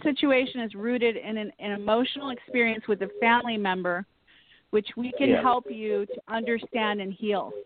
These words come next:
Speaker 1: So you have
Speaker 2: Right.
Speaker 1: serious trauma. Do you, do you have a counselor?
Speaker 2: Uh, yeah, I do.
Speaker 1: Do you have a therapist? Okay. Well, here's
Speaker 2: Yeah.
Speaker 1: what I know is that the angels are helping you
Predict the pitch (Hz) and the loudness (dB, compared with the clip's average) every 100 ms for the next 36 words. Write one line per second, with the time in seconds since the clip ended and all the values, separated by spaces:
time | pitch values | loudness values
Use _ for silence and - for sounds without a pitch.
0 | 494 - - _ - - 254 269 277 277 | -10 -12 -20 _ -20 -6 -4 0 2 2
1 | 320 - 101 285 285 - - 277 269 202 | 4 2 4 0 -2 -6 -2 -2 0 -2
2 | 202 240 240 214 240 247 233 233 240 240 | -2 -6 -8 -6 -4 0 2 2 -2 -4
3 | 226 254 269 285 359 - - _ _ _ | -4 -4 -2 -2 -4 -8 -14 _ _ _
4 | _ _ _ _ _ _ - - - - | _ _ _ _ _ _ -18 -16 -14 -14
5 | - - 143 131 127 113 _ - _ 156 | -6 2 4 6 2 -2 _ -20 _ 0
6 | 107 117 220 208 240 233 240 233 233 220 | 2 0 0 0 0 0 2 0 -4 -12
7 | 240 240 254 294 294 - - 226 226 175 | -6 -4 -2 -4 -6 -8 -8 -6 -4 -6
8 | 196 _ _ - _ _ 247 - - 269 | -8 _ _ -20 _ _ 0 2 -2 -6
9 | 285 294 302 294 269 254 233 226 262 277 | -2 -2 0 2 2 4 4 4 2 0
10 | 247 233 220 208 220 247 262 262 254 247 | -2 -4 -4 -4 -4 -2 -2 -2 -2 0
11 | 226 247 240 | 0 0 -6